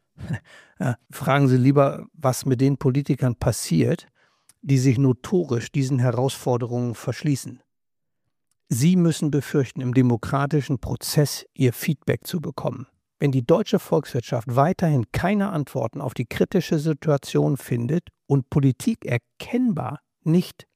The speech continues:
klar gegensteuert, wird die Quittung nicht nur über geringes volkswirtschaftliches Wachstum, mehr Arbeitslosigkeit und Industrieabwanderung ausgestellt. Ich bin mir sicher und ich befürchte,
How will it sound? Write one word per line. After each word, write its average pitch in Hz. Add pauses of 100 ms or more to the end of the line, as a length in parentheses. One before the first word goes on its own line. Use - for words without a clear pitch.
klar 180
gegensteuert, 156 (560)
wird 165
die 135
Quittung 139
nicht 190
nur 156
über 123
geringes 123
volkswirtschaftliches -
Wachstum, 180 (360)
mehr 135
Arbeitslosigkeit 156
und 135
Industrieabwanderung 123
ausgestellt. 147 (160)
Ich -
bin 143
mir 143
sicher 139
und 151
ich -
befürchte, 165